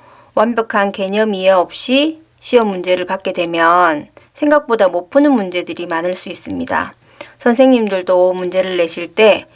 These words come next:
완벽한 개념 이해를 바탕으로 한 그런 문제들을 내십니다. 그래서 내가 완벽한 개념 이해 없이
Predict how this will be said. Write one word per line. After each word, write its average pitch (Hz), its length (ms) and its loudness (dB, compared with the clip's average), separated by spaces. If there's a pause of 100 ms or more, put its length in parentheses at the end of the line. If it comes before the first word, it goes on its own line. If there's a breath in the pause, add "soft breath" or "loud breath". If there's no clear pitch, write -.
(240 loud breath)
완벽한 202 840 0
개념 196 380 -4
이해를 190 340 0
바탕으로 214 540 2
한 214 320 0
그런 226 240 0
문제들을 170 540 -6
내십니다. - 680 -6 (540 soft breath)
그래서 208 280 4
내가 185 680 6 (300 soft breath)
완벽한 226 540 0
개념 202 360 -2
이해 190 160 2
없이 240 640 0